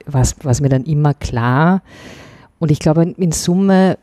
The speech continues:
war das auch ein bisschen der Beweggrund, warum ich Wirtschaft studiert habe. Ich glaube, es war eher so, ich will dieses Handwerkszeug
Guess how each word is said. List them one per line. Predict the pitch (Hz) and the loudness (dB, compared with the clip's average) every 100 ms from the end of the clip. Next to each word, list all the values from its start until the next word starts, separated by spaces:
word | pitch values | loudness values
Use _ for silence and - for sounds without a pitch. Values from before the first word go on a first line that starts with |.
| - | -10
war | 160 143 | -2 2
das | 175 175 | 2 0
auch | - 170 | -2 0
ein | 185 | 0
bisschen | 170 | -2
der | 170 | -2
Beweggrund, | 170 143 151 - 185 | 0 -2 -4 -2 -2
warum | 160 151 | -2 -2
ich | 170 156 | -2 -4
Wirtschaft | - 170 - | -4 -4 -4
studiert | - - 131 - | -6 -2 -2 0
habe. | 143 | -2
Ich | 135 | 0
glaube, | 139 147 | 0 0
es | 147 | 0
war | 147 139 - | 0 -2 0
eher | 131 160 | 0 0
so, | 165 165 | 0 -2
ich | 160 135 | -2 -2
will | 156 | -2
dieses | 160 175 165 | 0 0 0
Handwerkszeug | 131 139 160 170 - - - 143 151 | -2 0 0 0 -2 -4 -2 0 0